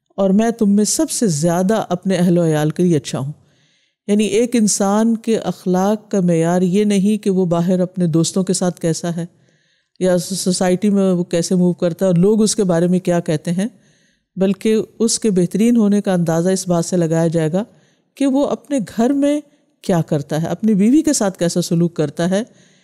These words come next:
क्या बीवी उसके अच्छे अखलाक या बाअखलाक इंसान होने की गवाही देती है?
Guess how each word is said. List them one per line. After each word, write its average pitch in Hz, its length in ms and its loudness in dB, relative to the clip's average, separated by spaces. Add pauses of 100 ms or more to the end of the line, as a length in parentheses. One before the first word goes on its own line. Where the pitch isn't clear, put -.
(200)
क्या 277 160 2
बीवी 220 380 2
उसके 247 400 0
अच्छे - 460 -4
अखलाक 185 600 -2
या 185 80 2
बाअखलाक 165 640 -2
इंसान 190 380 0
होने 185 240 2
की 185 140 -8
गवाही 170 340 0
देती 165 340 0
है? 285 120 -4